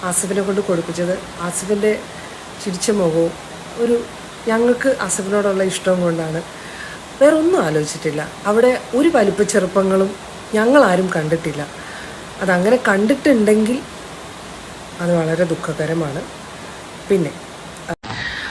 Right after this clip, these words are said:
ആ, maybe നിങ്ങൾ ചിലരെങ്കിലും ചിന്തിക്കുന്നുണ്ടാവും, ഈ സംഭവം നടന്ന് ഇത്രയും സമയം കഴിഞ്ഞിട്ട് എന്താണ് മറുപടി പറയുന്നതെന്ന്. കാരണം എനിക്കിതിൻ്റെ വസ്തുതകളെല്ലാം അറിയണമായിരുന്നു. ആ, എൻ്റെ പെർസ്പെക്റ്റീവ്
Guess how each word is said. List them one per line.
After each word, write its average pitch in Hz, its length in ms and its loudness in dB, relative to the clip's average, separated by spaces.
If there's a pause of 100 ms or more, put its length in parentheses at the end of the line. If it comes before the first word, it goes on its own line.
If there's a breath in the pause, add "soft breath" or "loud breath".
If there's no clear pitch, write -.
(180 loud breath)
ആ, 185 200 4
maybe 202 420 6
നിങ്ങൾ 202 240 6
ചിലരെങ്കിലും 220 720 6
ചിന്തിക്കുന്നുണ്ടാവും, 190 1000 2 (180)
ഈ 185 300 0 (460)
സംഭവം 190 340 0
നടന്ന് 185 240 0
ഇത്രയും 190 300 0
സമയം 180 480 0
കഴിഞ്ഞിട്ട് 170 520 2
എന്താണ് 160 440 2
മറുപടി 147 380 0
പറയുന്നതെന്ന്. 143 520 -2 (680 loud breath)
കാരണം 247 200 4
എനിക്കിതിൻ്റെ 240 440 6
വസ്തുതകളെല്ലാം 190 960 2
അറിയണമായിരുന്നു. 151 840 0 (600 loud breath)
ആ, 78 100 -6 (840)
എൻ്റെ 202 200 2
പെർസ്പെക്റ്റീവ് 185 640 0